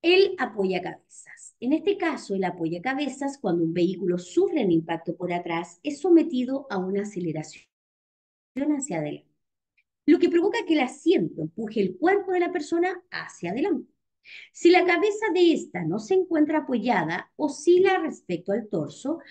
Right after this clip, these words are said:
lo que provoca un violento cambio de dirección del cuello, lo que se to-,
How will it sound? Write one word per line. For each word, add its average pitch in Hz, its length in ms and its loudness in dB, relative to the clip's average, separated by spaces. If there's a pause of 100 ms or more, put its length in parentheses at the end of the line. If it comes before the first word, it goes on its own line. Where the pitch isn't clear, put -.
(180)
lo 311 200 6 (840)
que 370 140 2
provoca 359 480 2 (140)
un 302 80 0
violento 247 560 0
cambio 269 320 0
de 240 100 0
dirección 175 440 -6
del 160 120 -8
cuello, - 280 -14 (360)
lo 190 200 -2
que 185 220 -4
se - 200 -8
to-, - 420 -6